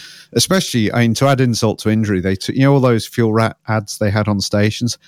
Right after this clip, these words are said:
they took them out as well. I, I thought that was, uh, I thought that was rubbing it in a little bit much. But on the other hand, the, the hull seals have, have had a, an absolute whale of a time with all the,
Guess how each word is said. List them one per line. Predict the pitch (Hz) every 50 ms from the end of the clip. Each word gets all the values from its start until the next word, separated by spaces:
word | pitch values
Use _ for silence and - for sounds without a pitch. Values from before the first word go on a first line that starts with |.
| _ -
they | 135
took | 143 - - 220 -
them | - 160 202 190 165
out | 135 104 82 -
as | - 92 107
well. | 131 139 127 92 80 - _ - - _ _ -
I, | 113 120 123 123 _ - -
I | 95 98 107 120
thought | - - 147 151 -
that | - 123 113 -
was, | 107 90 90 - _ _ _ _ _ - -
uh, | 98 98 92 - - - - -
I | 123 131
thought | - -
that | - 190 165
was | 135
rubbing | 120 123 127 123 98 117 104
it | 104 -
in | - 107 98
a | 95
little | 95 101 104 107 120 113 - 107 101
bit | 85 92 - -
much. | 92 90 85 - - - - - - - - - - - -
But | - -
on | 139 156
the | 170 185
other | 175 160 151
hand, | 139 139 123 117 113
the, | 117 113 107 -
the | - 123 113
hull | 107 147 156 165
seals | 147 - - 127 110 101 95 92 87 90 - -
have, | - 101 98 92 87 - - - -
have | 127 117 107 101 - - -
had | 113 110 107 107 104
a, | 107 104 101 98 98 98 80 - 107
an | 113
absolute | 123 - - - - 104 101
whale | 117 123 120 110 98
of | 90
a | 87
time | - - 110 107 104 98 92 95 92
with | 92 98 95 92 - -
all | - 113 107 107 101
the, | 95 101 98 95 95 98